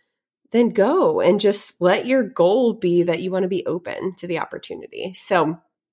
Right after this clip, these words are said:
it was an incredible s-, experience, literally the catalyst that changed my life. And I remember being there and not only starting c-, to conceptualize what it would look like to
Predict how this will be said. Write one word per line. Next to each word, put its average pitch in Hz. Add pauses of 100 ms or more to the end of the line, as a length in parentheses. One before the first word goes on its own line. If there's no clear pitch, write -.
(140)
it 180
was 180
an 175
incredible 170
s-, 226
experience, 156
literally 180 (440)
the 170
catalyst 160
that 160
changed 156
my 156
life. 233
And 170
I 170
remember 180
being 202
there 151 (380)
and 208
not 220
only 294
starting 202
c-, 196
to 185
conceptualize 160 (180)
what 170
it 190
would 175
look 156
like 160
to 160